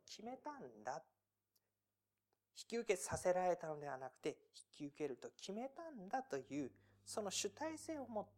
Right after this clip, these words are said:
て引き受けていくことが必要になります。そしてもう一つは、そのことは、本当の責任ということは、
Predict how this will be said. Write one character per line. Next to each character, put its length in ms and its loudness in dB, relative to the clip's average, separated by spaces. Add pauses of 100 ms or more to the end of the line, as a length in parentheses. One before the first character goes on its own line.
て 220 0 (420)
引 100 2
き 140 -2
受 200 -4
け 40 -8
て 80 -8
い 40 -4
く 40 -10 (100)
こ 140 -4
と 100 -4
が 140 2 (100)
必 300 -12
要 240 0
に 140 -6 (540)
な 120 -10
り 100 -14
ま 120 -6
す。 100 -4 (800)
そ 200 4
し 100 4
て 100 6
も 180 4
う 20 0
一 180 2
つ 120 -8
は、 200 6 (1600)
そ 180 6
の 120 6
こ 120 4
と 180 4
は、 260 2 (800)
本 340 6
当 220 8
の 220 6 (760)
責 340 2
任 260 0
と 160 0
い 140 0
う 60 0
こ 140 -2
と 140 -8
は、 200 -2